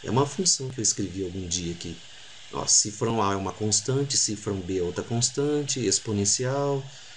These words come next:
cifrão C. Ó, tem três constantes aqui, entendeu?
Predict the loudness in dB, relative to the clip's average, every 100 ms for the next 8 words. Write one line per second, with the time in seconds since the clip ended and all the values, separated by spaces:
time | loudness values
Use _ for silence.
0 | -4 2 2 0 0 2 2 2 -2 -2
1 | -4 0 2 2 2 0 0 0 -2 -4
2 | -2 -2 -4 -10 -12 -18 -20 -20 -14 -8
3 | 2 4 4